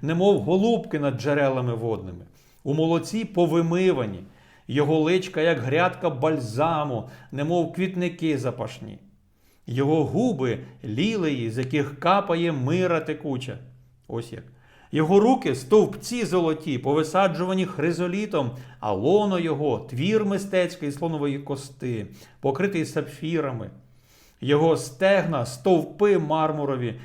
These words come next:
поставлені на золоті підстави. Його вигляд, немов той Ливан.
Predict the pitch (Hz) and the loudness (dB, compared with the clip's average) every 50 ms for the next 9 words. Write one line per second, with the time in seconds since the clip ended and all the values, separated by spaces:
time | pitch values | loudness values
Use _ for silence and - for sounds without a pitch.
0 | - - - - 127 120 120 - - 180 190 202 202 190 185 180 180 180 170 156 | -20 -18 -8 -6 -4 -4 -4 -2 2 4 4 4 4 2 0 0 -2 -2 -2 -2
1 | 139 117 127 120 110 107 - - 151 165 160 147 143 139 131 113 - - - - | -4 -4 -4 -4 -4 -6 -6 -6 -8 -6 -6 -8 -8 -8 -10 -12 -12 -14 -10 -8
2 | - 110 101 95 92 90 92 - - - _ _ _ _ _ _ _ - 127 147 | -6 -6 -6 -6 -8 -12 -14 -18 -20 -20 _ _ _ _ _ _ _ -2 0 2
3 | 147 156 147 123 113 139 196 214 185 170 160 135 120 - - - - - - 113 | 4 4 2 2 2 0 0 0 0 0 0 -2 -2 -6 -10 -16 -18 -10 -6 -4
4 | 123 123 151 214 247 240 - - 226 220 214 190 175 180 180 156 123 120 117 104 | -2 2 4 4 4 2 0 -2 -2 0 0 2 2 2 2 2 0 -2 -2 -2
5 | 92 87 | -4 -6